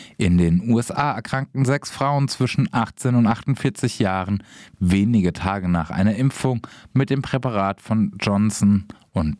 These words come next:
Johnson an Thrombosen der Hirnvenen. Eine Frau starb. Insgesamt wurden mehr als sechs Millionen Menschen mit diesem Präparat in den U S A geimpft. Ein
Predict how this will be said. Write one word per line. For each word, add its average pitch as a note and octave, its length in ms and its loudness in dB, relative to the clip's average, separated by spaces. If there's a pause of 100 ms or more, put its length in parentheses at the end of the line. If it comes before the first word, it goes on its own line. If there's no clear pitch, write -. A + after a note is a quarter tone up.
Johnson G#2 600 0
an B2+ 160 -2
Thrombosen F2 840 2
der G2+ 180 0
Hirnvenen. D#2+ 880 0 (680)
Eine G#2+ 340 2
Frau D#2+ 440 -2
starb. - 500 -4 (480)
Insgesamt D3+ 500 0
wurden D3 240 4
mehr D3 180 4
als D3 200 -4
sechs - 240 -4
Millionen G2 440 4
Menschen G#2 380 4
mit G#2+ 160 2
diesem A#2+ 240 2
Präparat G#2 640 -2
in A2+ 100 -2
den B2+ 240 2
U A2 80 4
S A#2 200 -2
A F#2 180 -2
geimpft. G#2 960 -4 (720)
Ein F#2+ 440 0